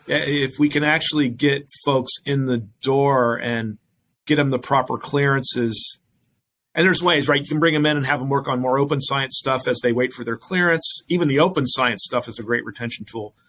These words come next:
But once you get involved in, in working on, in the nuclear weapons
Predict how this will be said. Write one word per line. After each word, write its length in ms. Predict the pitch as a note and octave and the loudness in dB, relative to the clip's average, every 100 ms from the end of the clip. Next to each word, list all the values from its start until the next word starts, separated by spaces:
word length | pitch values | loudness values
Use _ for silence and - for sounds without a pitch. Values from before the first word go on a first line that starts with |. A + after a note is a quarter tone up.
| _ _ | _ _
But 100 | - | -6
once 220 | C#3+ F3+ | -4 -2
you 60 | D3+ | 0
get 180 | D3+ D3+ | -2 -2
involved 540 | A#2+ C3 C3+ C3 A#2 | -2 2 2 0 0
in, 240 | A#2 A2 G#2+ _ _ _ _ - | -2 -2 -8 _ _ _ _ -8
in 160 | A#2+ | -4
working 380 | B2+ C3 - B2 | -2 -2 -2 0
on, 380 | A#2 A2+ A2 G#2+ _ _ _ _ | 2 2 0 -6 _ _ _ _
in 80 | A#2+ | -2
the 80 | A#2+ | 0
nuclear 340 | B2+ A#2+ A2 | 0 -2 -2
weapons 680 | A#2 B2 B2+ A2+ G2+ - | 0 0 -2 -4 -2 -4